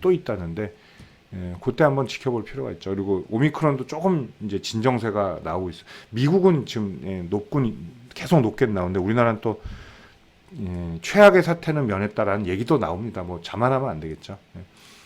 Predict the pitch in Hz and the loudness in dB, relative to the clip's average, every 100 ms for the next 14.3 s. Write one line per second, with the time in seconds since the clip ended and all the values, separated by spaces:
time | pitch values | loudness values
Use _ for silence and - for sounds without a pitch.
0 | - - 113 147 170 175 165 - - - | -10 -4 2 4 4 2 -2 -4 -2 6
1 | 170 156 143 - - 202 185 147 82 90 | 6 6 0 -8 -2 0 0 -2 -2 -4
2 | 90 82 82 80 82 - - 87 - - | -4 -8 -10 -8 -8 -12 -16 -18 -18 -20
3 | - 131 123 110 107 - 214 - 208 208 | -12 -2 0 2 0 0 -2 4 2 4
4 | 170 131 120 120 82 - _ - - - | 2 2 2 0 -2 -10 _ -20 -20 -20
5 | - _ - 101 95 87 - 76 78 85 | -20 _ -4 0 0 0 -6 -12 -16 -18
6 | - - 92 101 92 87 85 87 82 - | -20 -16 -8 -4 -4 -6 -4 -2 -2 -6
7 | 67 - - _ - - _ _ - - | -14 -20 -20 _ -20 -20 _ _ -14 -10
8 | 95 - - 208 202 160 104 - _ - | -8 -6 4 8 8 6 2 -4 _ -12
9 | 98 90 82 78 _ _ _ _ - - | -8 -6 -8 -10 _ _ _ _ -20 -20
10 | - - _ - _ _ _ _ _ 156 | -20 -20 _ -20 _ _ _ _ _ 4
11 | 170 165 113 127 127 123 110 90 80 - | 4 4 4 4 6 6 2 -2 -10 -16
12 | - - - - - - - 120 113 127 | -16 -18 -20 -20 -20 -20 -8 -2 0 2
13 | 107 98 82 107 113 120 156 143 - 98 | 2 2 0 0 2 2 0 -2 -4 -6
14 | 104 85 82 | -4 -4 -8